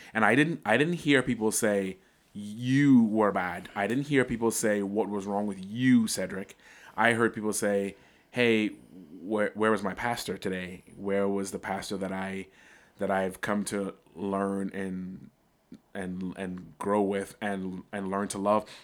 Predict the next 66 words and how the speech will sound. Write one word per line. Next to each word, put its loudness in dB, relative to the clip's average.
And 0
people -6
have -4
given 0
me 0
permission -6
they 0
not, 0
they 2
might 2
have 0
not -4
said -2
it -4
with -4
those -6
words, -2
but -10
they've -2
given -2
me -4
permission -10
to 0
be -4
their -4
pastor. -6
It's -4
not -2
something -4
that -6
happens -6
automatically. -6
You 0
don't 2
just -4
got, -8
you -2
don't -2
just -8
get -2
hired -2
at -4
a -6
church 0
and -2
all 4
of -2
a -4
sudden -2
it's, -4
it's -4
an -2
automatic -2
thing -4
that, -8
"Oh -2
yeah, 0
okay, -4
well, -4
this -4
person's -6
gonna -4
be -2
my -6
pastor -6
now." -6